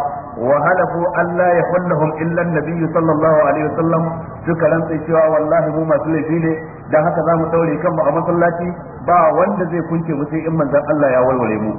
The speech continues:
In manzon Allah ya warware mu, alamar cewa an yafe mana kenan. In yaki warware muku, to mu yi ta shan wahala akan haka, kila wahala ta sa zunubin mu ya sauki."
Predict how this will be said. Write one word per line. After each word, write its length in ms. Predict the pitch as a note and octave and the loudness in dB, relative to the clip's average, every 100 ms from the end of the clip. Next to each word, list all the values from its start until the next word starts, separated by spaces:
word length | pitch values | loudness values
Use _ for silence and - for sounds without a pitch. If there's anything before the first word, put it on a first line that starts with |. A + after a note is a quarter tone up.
| - - - | -8 -10 -2
In 140 | F3 | 2
manzon 300 | G3 E3 F3 | 2 2 2
Allah 240 | F3+ F#3 | 2 2
ya 100 | E3 | 4
warware 380 | F3+ F#3+ F3 G3 | 4 4 2 0
mu, 120 | A3+ G#3+ - - | 0 -2 -6 -2
alamar 420 | C#3 E3 E3+ D3 | 0 2 2 0
cewa 240 | E3+ D3 D3 | 0 2 2
an 160 | D3+ | 2
yafe 240 | D#3+ D#3 C#3+ | 2 2 0
mana 200 | C3+ C3+ | -4 -4
kenan. 280 | A2+ A#2+ A#2+ - - | -4 -4 -6 -10 -10
In 140 | E3 F#3+ | -4 -2
yaki 200 | F#3+ G3 | -2 0
warware 340 | G3 F3 E3 | 2 2 2
muku, 240 | F3+ E3 D3+ | 0 -2 -2
to 160 | D3 | 0
mu 100 | C#3+ | 2
yi 120 | D#3 | 0
ta 80 | F3 | 0
shan 160 | F#3 F#3+ | 0 0
wahala 320 | D#3+ D#3 E3 D3 | 2 2 2 2
akan 220 | - D3 | 0 -2
haka, 200 | C#3+ C#3+ | -4 -6
kila 240 | C3 E3+ D3 | -6 0 2
wahala 300 | C3+ D#3+ C#3+ | 2 2 2
ta 160 | D#3+ | 0
sa 160 | D3 D3+ | 0 0
zunubin 360 | B2 C#3 C3 | -2 -4 -2
mu 100 | A#2 | -4
ya 100 | A#2 | -4
sauki." 320 | A#2 A#2+ - | -4 -6 -6